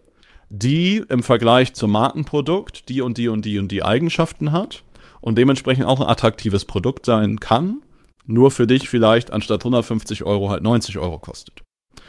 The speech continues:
Aber für dich als Händler hast du wahrscheinlich bei den neunzig Euro mehr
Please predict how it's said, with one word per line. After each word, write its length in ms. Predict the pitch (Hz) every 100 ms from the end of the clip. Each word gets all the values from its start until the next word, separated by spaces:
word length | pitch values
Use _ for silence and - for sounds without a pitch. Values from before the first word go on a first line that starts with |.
| - _ -
Aber 220 | 123 123
für 160 | 123
dich 320 | 107 139 - 104
als 260 | 101 -
Händler 520 | 170 220 127 92 - _ _ - _
hast 260 | 135 -
du 100 | 165
wahrscheinlich 400 | 127 110 127 131
bei 100 | 110
den 120 | 107 101
neunzig 500 | 117 143 - 113 101
Euro 320 | 101 95 95
mehr 600 | 98 127 143 117 214